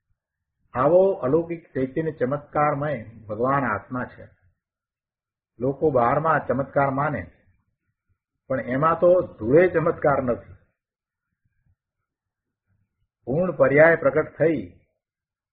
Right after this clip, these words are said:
એ દ્રવ્યમાંથી પ્રગટ થઈ એમ વ્યવહારથી કહેવાય. કેવળ જ્ઞાનની પર્યાય પ્રગટ થઈ તો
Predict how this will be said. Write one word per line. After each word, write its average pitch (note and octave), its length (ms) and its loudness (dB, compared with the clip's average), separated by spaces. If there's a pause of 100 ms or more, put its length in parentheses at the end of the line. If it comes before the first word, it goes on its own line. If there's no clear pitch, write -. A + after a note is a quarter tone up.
(440)
એ D3+ 80 -4 (180)
દ્રવ્યમાંથી D3+ 640 -2
પ્રગટ C#3 300 -2
થઈ E3 220 2 (840)
એમ C#3 200 -2
વ્યવહારથી A#2 600 0
કહેવાય. G2 340 -6 (960)
કેવળ C3+ 220 -2
જ્ઞાનની C3+ 420 -6
પર્યાય B2+ 320 -2
પ્રગટ C3 300 -4
થઈ D3+ 220 -2
તો B2+ 120 -4